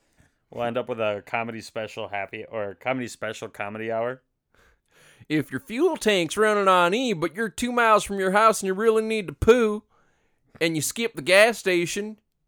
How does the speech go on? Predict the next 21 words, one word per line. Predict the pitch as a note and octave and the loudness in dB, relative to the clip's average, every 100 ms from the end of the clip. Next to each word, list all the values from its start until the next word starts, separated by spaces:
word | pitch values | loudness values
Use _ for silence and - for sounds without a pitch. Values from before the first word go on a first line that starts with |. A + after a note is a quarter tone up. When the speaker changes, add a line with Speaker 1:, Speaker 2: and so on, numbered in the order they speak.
| _ _ - | _ _ -8
Speaker 2:
you | C4 | -2
might | F4 A3+ - | 2 2 0
be | A3 G#3+ | -2 -2
a | |
car. | - - D#4 D#4+ F#3+ G#2 - - - - _ - - _ _ - _ _ - - _ _ - _ _ - - _ _ - _ _ - | 0 2 2 2 0 -4 -12 -14 -16 -16 _ -20 -20 _ _ -20 _ _ -20 -20 _ _ -20 _ _ -20 -20 _ _ -20 _ _ -10
<laughs> | - - D5 C#5 - _ F#3+ - - _ E3 - - - _ - - - - - _ _ _ - | -10 -16 -20 -20 -20 _ -12 -12 -12 _ -18 -18 -20 -20 _ -20 -20 -20 -20 -20 _ _ _ -8
Speaker 1:
I | D3+ D3+ | -6 -6
hate | D#3+ D3+ | -8 -8
it | C3 B2 | -8 -10
here. | C#3+ D3+ D3 _ | -12 -12 -12 _
<laughs> | |
Speaker 2:
I | - - - - - - G#4+ - - - - _ - - _ - _ - - _ _ _ _ - - _ - - | -10 -10 -14 -16 -14 -6 -4 -6 -16 -20 -20 _ -20 -20 _ -20 _ -20 -20 _ _ _ _ -20 -20 _ -20 -12
create | C3 A2 | -10 -8
a | |
very | F#2+ G2 F2+ | -10 -12 -10
welcoming | F#2+ F2+ - F2 F2 | -12 -14 -16 -18 -18
environment | E2+ F2+ F2 F2 | -14 -14 -14 -16
in | G2 | -16
the | - | -16
Speaker 1:
Yes, | |
you're | - | -14